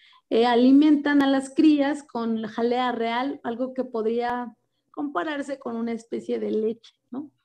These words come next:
Algo así, digamos. Tiene un sabor diferente, de hecho, nosotros lo podemos consumir, pero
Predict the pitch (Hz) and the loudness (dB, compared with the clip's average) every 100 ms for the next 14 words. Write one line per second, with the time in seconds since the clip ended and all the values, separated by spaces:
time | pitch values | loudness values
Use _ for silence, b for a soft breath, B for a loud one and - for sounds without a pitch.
0 | _ _ _ 220 214 226 226 226 233 214 | _ _ _ -8 -8 -6 -8 -8 -8 -8
1 | 214 214 214 - _ b b b _ - | -6 -6 -6 -10 _ b b b _ 2
2 | 240 247 247 226 220 233 226 220 233 226 | 4 6 6 6 4 4 2 0 2 2
3 | 247 247 294 392 - 233 233 240 214 226 | 4 4 2 -6 -2 -2 0 -4 -4 -6
4 | 220 226 226 208 214 214 220 220 269 254 | -6 -6 -6 -6 -4 -4 -6 -8 -6 -4
5 | 269 320 427 b b b _ - 254 254 | -2 -2 -4 b b b _ -2 0 2
6 | 262 | 0